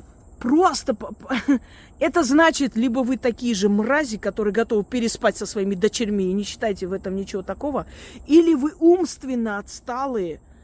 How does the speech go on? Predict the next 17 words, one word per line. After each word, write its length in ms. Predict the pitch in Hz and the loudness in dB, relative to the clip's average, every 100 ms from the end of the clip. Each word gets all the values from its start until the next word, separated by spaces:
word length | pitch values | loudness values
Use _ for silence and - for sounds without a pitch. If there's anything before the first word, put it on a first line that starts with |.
| - - - - | -20 -20 -20 -6
или 180 | 254 294 | 0 2
вы 160 | 294 285 | 4 4
недоразвитые, 1040 | 269 196 254 226 240 262 240 220 180 190 | 4 4 2 2 0 0 -2 -6 -4 -4
потому 300 | 202 220 254 | -4 -6 -6
что 160 | 233 254 | -4 0
нормальный 720 | 233 247 262 285 320 285 226 | 2 2 2 2 2 2 0
человек, 680 | 185 240 233 233 233 196 - - | -2 -4 -2 -2 0 -2 -4 -10
услышав 680 | 226 220 285 320 - 247 - | -8 -4 0 2 2 -2 -4
такие 480 | 254 226 254 226 202 | -6 -6 -4 -4 -2
речи, 340 | 240 339 - | -4 -4 -4
я 160 | 226 233 | -2 -2
уже 180 | 226 240 | -2 -6
не 120 | 240 | -6
говорю 380 | 277 285 285 262 | -2 -2 0 0
о 100 | 220 | 0
том, 180 | 233 220 | -4 -6
что 240 | - | -6